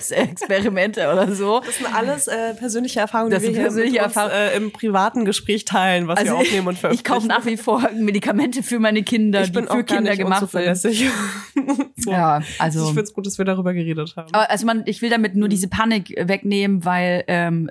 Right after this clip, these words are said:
Speaker 1: also auch die ganze Medikamentenindustrie ist natürlich darauf ausgelegt, möglichst viel Geld zu generieren. Und auch in vielen Salben zum Beispiel, die sind ja auch manchmal super teuer.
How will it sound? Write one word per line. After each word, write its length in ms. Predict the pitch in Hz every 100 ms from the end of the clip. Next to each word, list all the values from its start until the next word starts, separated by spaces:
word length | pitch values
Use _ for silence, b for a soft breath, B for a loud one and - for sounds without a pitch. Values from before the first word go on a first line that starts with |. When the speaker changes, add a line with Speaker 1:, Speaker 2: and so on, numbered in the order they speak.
| -
Speaker 1:
also 300 | 170 175 170 - _
auch 200 | 180 -
die 320 | - 175 170
ganze 400 | 156 175 175 175
Medikamentenindustrie 1400 | 160 170 160 175 170 170 160 - 170 160 151 - 175 156
ist 160 | 147 175
natürlich 360 | 156 170 151
darauf 280 | - 160 160
ausgelegt, 680 | - 151 156 156 143 - - _ -
möglichst 460 | 147 160 165 147
viel 100 | 165
Geld 300 | 175 196 185
zu 100 | 202
generieren. 640 | 185 185 185 202 208 208 B B B B B
Und 260 | 170 160 -
auch 140 | 165
in 120 | 208
vielen 300 | 156 214 190
Salben 560 | 160 156 190 190 185 170
zum 140 | 180
Beispiel, 240 | 165 165 160
die 60 |
sind 100 | 165
ja 60 | 160
auch 40 | 160
manchmal 300 | 156 156 147
super 280 | 151 165
teuer. 460 | 147 160 160 151